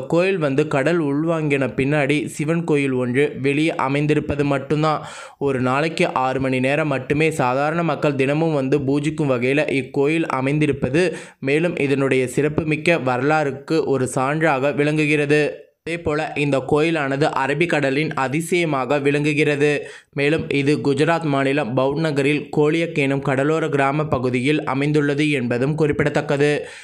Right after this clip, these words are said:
இந்த கோயிலானது அலிசூல் என்ற கோயில் கூட என்று அழைக்கப்படுகிறது. மேலும் பக்தர்களுக்கு இறைவன் எழுந்தருளி அருள்பாலிக்கும் கோயில்கள் பெரும்பாலும் மலைக்கோயில்கள், சமதள கோயில்கள், குகை கோயில்கள், தீவு கோயில்கள் என பல இயற்கை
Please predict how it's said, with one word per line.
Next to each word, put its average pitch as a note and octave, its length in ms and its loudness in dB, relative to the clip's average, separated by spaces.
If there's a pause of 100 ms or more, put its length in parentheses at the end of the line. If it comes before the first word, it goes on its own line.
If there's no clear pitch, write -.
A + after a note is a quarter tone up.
(180)
இந்த E3 220 0 (140)
கோயிலானது E3 680 2
அலிசூல் D#3+ 520 0
என்ற C3+ 280 0
கோயில் D3 420 0
கூட C#3 260 2
என்று C#3 360 2
அழைக்கப்படுகிறது. D3 840 2 (400)
மேலும் D3 340 0
பக்தர்களுக்கு D3 680 0
இறைவன் C#3 360 0
எழுந்தருளி D3 640 0
அருள்பாலிக்கும் C#3 720 0
கோயில்கள் C#3+ 480 0
பெரும்பாலும் C#3+ 600 0
மலைக்கோயில்கள், C#3 720 0
சமதள D3 520 0
கோயில்கள், C3+ 520 0
குகை C#3+ 340 0
கோயில்கள், C#3 480 0 (440)
தீவு E3+ 320 0
கோயில்கள் C#3+ 420 2
என C3+ 180 0 (160)
பல C3+ 160 2 (100)
இயற்கை C#3+ 340 0